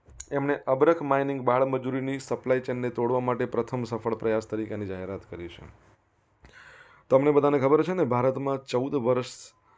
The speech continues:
સુધીના જે બાળકો જે કામ કરતા હોય એ લોકોને બાળ મજૂર કહેવાય છે. અને Commission for Protection of Child Rights Act બે હજાર પાંચ હેઠળ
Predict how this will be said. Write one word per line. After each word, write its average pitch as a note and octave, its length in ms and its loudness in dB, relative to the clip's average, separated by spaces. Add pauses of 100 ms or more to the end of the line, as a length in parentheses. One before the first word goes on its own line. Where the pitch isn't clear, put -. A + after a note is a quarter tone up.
(240)
સુધીના B2 540 -2 (380)
જે A2 120 -2
બાળકો A#2+ 420 0
જે A#2 140 -4
કામ A#2+ 300 -4
કરતા B2 280 -2
હોય A#2+ 200 0
એ A#2 40 -2
લોકોને A#2 240 -4
બાળ G#2+ 240 -2
મજૂર G#2+ 320 -6
કહેવાય F#2 300 -8
છે. - 300 -20 (760)
અને A#2 100 -4
Commission D3+ 400 -2
for D3+ 160 2 (100)
Protection B2 400 -2
of A2 180 -6
Child A#2 240 0
Rights A2 300 -2
Act G#2 160 -6
બે G#2+ 100 -2
હજાર G2+ 160 0
પાંચ C3 380 -2
હેઠળ G#2 300 -6